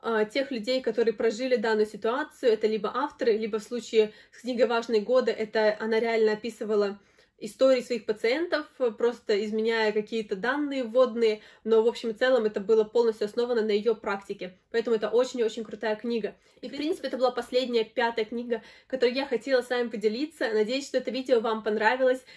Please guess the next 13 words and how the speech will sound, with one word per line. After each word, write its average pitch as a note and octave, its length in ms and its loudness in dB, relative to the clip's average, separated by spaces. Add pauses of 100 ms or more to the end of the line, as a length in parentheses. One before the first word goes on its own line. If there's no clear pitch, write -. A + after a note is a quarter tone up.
(140)
потому B3 240 2
что C4 140 -4
мне B3+ 100 0
было A#3+ 220 2
очень B3 440 0
и A#3+ 60 2
очень A#3+ 300 0
важно A#3+ 460 0
рассказать A#3 420 -2
вам A#3 180 0
об G#3+ 100 0
этих G#3+ 220 -2
книгах, C4 380 0